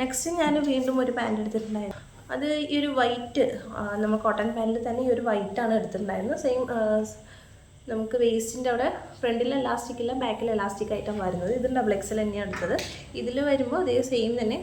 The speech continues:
കട്ട് വർക്ക്, കുറച്ച്, ആ, ബോർഡർ കുറച്ച് വർക്കായിട്ടാണ് വരുന്നത്. ബ്ലാക്ക്, ആ, പ്ലെയിന് കുറച്ച് മാത്രമേ ഒരു കട്ട്, കട്ട് വർക്ക് വരുന്നുള്ളൂ. ഇത് ഇങ്ങനത്തെ ഒരു മോഡലാണ് വരുന്നത് കേട്ടോ. ഇതിനും ത്രീ നയൻറ്റി നയൻ തന്നെയായിരുന്നു റേറ്റ് വരുന്നുണ്ടായിരുന്നത്.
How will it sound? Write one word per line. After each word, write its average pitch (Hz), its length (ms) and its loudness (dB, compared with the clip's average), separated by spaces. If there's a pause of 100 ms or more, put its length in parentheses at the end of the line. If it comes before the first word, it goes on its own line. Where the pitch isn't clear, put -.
(140)
കട്ട് 220 240 -2
വർക്ക്, 240 260 -2 (580)
കുറച്ച്, 247 300 0 (200)
ആ, - 20 4 (1200)
ബോർഡർ 214 280 6 (120)
കുറച്ച് - 280 -4 (100)
വർക്കായിട്ടാണ് 220 540 0
വരുന്നത്. 190 320 -2 (720)
ബ്ലാക്ക്, 214 380 2 (180)
ആ, - 20 0 (200)
പ്ലെയിന് 247 380 2
കുറച്ച് 240 260 -2 (100)
മാത്രമേ 240 360 -2
ഒരു 226 160 4
കട്ട്, 226 180 -2 (260)
കട്ട് 208 200 -2
വർക്ക് 208 220 -2
വരുന്നുള്ളൂ. 202 320 -2 (100)
ഇത് 233 180 2
ഇങ്ങനത്തെ 214 360 0
ഒരു 220 80 0 (100)
മോഡലാണ് 190 560 -4
വരുന്നത് 170 260 -6
കേട്ടോ. 254 160 -4 (360)
ഇതിനും 277 240 2 (120)
ത്രീ 254 100 4 (120)
നയൻറ്റി 190 320 -2
നയൻ 190 220 -2
തന്നെയായിരുന്നു 180 500 -2
റേറ്റ് 190 260 0
വരുന്നുണ്ടായിരുന്നത്. 160 580 -2